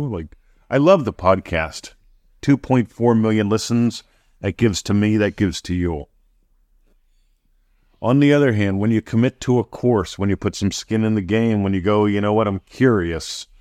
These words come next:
about what my life is going to be like in ninety days." You see, if I have to convince you, you're probably gonna dabble along.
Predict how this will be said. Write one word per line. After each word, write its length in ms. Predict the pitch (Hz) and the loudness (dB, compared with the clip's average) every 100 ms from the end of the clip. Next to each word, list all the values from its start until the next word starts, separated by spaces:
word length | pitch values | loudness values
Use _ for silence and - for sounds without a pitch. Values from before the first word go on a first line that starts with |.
| _ _ - | _ _ -2
about 260 | 95 95 | 0 2
what 220 | 85 104 | 0 -2
my 180 | 98 104 | 2 2
life 300 | 95 95 87 | 2 0 -2
is 80 | 90 | -4
going 220 | 95 92 | -2 -2
to 80 | 85 | 0
be 180 | 82 92 | 0 -2
like 380 | 82 98 90 90 | 0 -2 -2 -2
in 100 | 87 | 0
ninety 300 | 87 82 80 | 0 -2 -2
days." 520 | 87 82 78 - - _ - - - - _ _ - _ _ - | -4 -4 -8 -10 -14 _ -20 -20 -20 -20 _ _ -20 _ _ -8
You 80 | |
see, 140 | - 160 | 2 4
if 260 | - 135 | 4 0
I 80 | 180 | 2
have 160 | 185 - | 4 2
to 100 | - | -4
convince 560 | 104 90 80 107 - 78 | -4 -2 0 0 -2 -6
you, 80 | |
you're 200 | 73 80 | -4 -4
probably 280 | 85 117 107 | 0 2 2
gonna 200 | 95 87 | 0 -2
dabble 420 | 76 87 85 80 | -2 -4 -4 -6
along. 460 | 73 73 78 76 | -8 -6 -4 -6